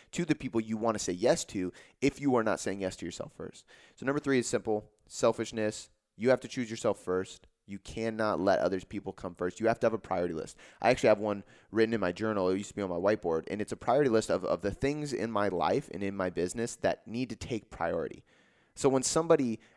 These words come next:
asks me to do something, if somebody asks me to be a part of something, if somebody asks me to collaborate on something, I have to look at this, this list. I'm like, "Let me see if, if, if this comes,"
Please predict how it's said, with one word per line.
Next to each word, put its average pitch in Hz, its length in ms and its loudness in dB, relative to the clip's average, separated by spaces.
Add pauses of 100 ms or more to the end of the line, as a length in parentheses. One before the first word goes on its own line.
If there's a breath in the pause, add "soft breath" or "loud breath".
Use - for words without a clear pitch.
asks 110 400 2
me 113 160 -4
to 104 100 -2
do 110 220 0
something, 90 480 -6
if 95 100 -8
somebody 117 460 -2
asks - 180 -8
me 110 140 -4
to 104 60 -4
be 98 100 0
a 95 80 2
part 113 220 4
of - 80 -4
something, 107 340 -8
if 101 60 -10
somebody - 280 -6
asks 95 240 -6
me 101 100 -4
to 92 60 -2
collaborate 107 380 0
on 90 60 -4
something, 92 200 -6
I - 40 0
have 147 100 -2
to 180 80 0
look 180 140 -2
at - 80 -8
this, 104 200 0
this 92 300 -8
list. - 320 -6 (680 soft breath)
I'm 113 80 -4
like, 117 160 0
"Let 127 80 2
me 160 80 -4
see 151 320 0
if, 107 260 0
if, 101 140 -4 (160)
if 104 160 -10
this 147 160 2
comes," 147 480 0